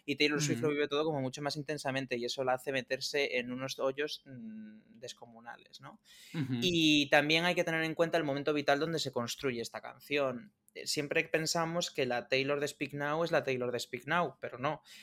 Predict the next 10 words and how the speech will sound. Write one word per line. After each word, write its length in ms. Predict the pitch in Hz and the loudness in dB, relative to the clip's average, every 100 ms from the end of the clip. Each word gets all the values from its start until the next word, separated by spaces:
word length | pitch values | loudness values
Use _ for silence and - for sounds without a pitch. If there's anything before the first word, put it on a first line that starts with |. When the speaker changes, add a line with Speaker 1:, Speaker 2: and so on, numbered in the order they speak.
| - | -6
Speaker 1:
La 140 | - 107 | -2 2
Taylor 260 | 127 147 | 4 4
de 80 | 156 | 2
Speak 240 | 165 147 147 | -2 -6 -2
Now 180 | 151 165 | -2 0
es 60 | |
la 100 | 135 | -2
Taylor 240 | 123 135 175 | -2 -2 -4
de 80 | 127 | -6
Fearless. 760 | - 160 151 107 - - - | 0 0 0 -4 -4 -4 -6